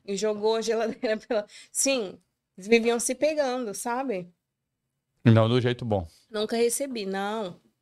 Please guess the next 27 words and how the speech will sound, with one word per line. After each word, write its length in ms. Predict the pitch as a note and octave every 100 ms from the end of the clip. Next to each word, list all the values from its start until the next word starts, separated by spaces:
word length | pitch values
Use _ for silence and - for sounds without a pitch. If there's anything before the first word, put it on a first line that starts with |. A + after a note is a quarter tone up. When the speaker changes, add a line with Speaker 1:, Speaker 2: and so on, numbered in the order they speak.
| _ _ _ _ _ A3
Speaker 1:
Daí, 380 | A3 A3 A#3
desse 540 | G#3 E3+ G3 A#3 - B3+
trabalho, 760 | A#3 A3 G#3+ G#3 G#3+ A3 A3
pra 160 | A3 F4
onde 180 | F4+ -
que 60 |
eu 80 | A#3
fui? 400 | - G#3 F#3+ F3
Speaker 2:
Não, 120 | B2+
aí 120 | G#2 F#2
tava 240 | G#2+ G2
na 80 | G#2
putaria 380 | - A2+ G#2 G#2+
da 160 | G#2+
de 140 | G#2+ B2
noite 260 | A2 G#2+
que 60 | G#2+
a 20 |
gente 160 | G#2 -
pulou. 300 | C3 A2 F#2
Aí 80 | F#2
tu 80 |
arrumou 240 | G2+ G#2 G#2
um 40 |
namorado 540 | G#2 G#2+ A#2+ G#2 G2 G#2
no 140 | G#2
noturno. 480 | G#2+ A2 - F2